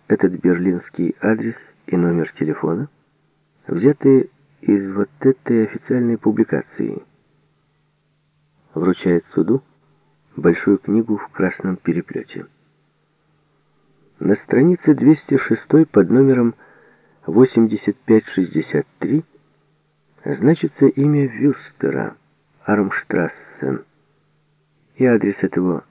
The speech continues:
Вюстера, который упоминается также в записной книжке Строилова. Суд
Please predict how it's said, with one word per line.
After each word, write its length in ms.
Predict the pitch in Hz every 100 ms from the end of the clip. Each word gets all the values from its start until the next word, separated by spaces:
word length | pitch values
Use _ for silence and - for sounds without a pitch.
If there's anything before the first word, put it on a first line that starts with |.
| _
Вюстера, 720 | 78 78 78 - - 101 160 - _ _ _ _ _ _ _
который 460 | - - 147 165 -
упоминается 720 | - - 156 131 - 139 -
также 380 | - 95 104 -
в 80 | 101
записной 460 | 76 - - 101
книжке 460 | - - 156 - - -
Строилова. 640 | - - 113 117 113 107 - _ _ _ _ _ _ _ _ _ _ _ _ _ _ _ _ _ _ _ _ _ _ _ _ - -
Суд 300 | 113 110